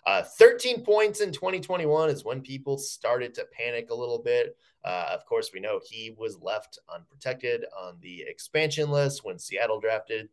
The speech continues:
Seattle famously didn't want him. They passed on him. And then came this past season. And the reason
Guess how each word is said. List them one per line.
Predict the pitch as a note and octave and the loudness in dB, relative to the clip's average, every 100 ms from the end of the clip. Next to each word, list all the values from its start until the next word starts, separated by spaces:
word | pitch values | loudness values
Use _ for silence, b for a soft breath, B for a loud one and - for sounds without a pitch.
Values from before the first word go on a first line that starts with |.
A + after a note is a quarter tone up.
| _ | _
Seattle | - E2 E2+ E2 | -10 -6 -6 -6
famously | - F#2 F2 - E2+ - | -8 -12 -10 -12 -14 -14
didn't | F2 E2+ - | -14 -14 -12
want | - D#3 E3+ | 4 4 4
him. | E3+ E3+ | 0 0
They | C3 | -2
passed | - B2+ B2+ B2 | -2 0 0 0
on | B2 B2+ | -4 -2
him. | B2+ B2+ C3 C3 B B B B B B _ - | -2 -4 -10 -14 B B B B B B _ 4
And | C4 C#4 | 6 8
then | G#3 G#3 G3+ | 8 8 4
came | C#3+ F3 E3 D#3+ - G#2+ | -2 -2 -2 -2 -4 -4
this | A#2 A#2 | -4 -4
past | - - G2+ G2 - | -8 -4 -2 -2 -6
season. | F2+ E2+ D#2+ D#2 D2+ _ _ _ | -8 -12 -14 -16 -20 _ _ _
And | E2+ F2 E2+ E2 D#2 | -14 -12 -10 -12 -10
the | F2 | -8
reason | G2+ B2+ A2+ A2 | -4 -4 -4 -8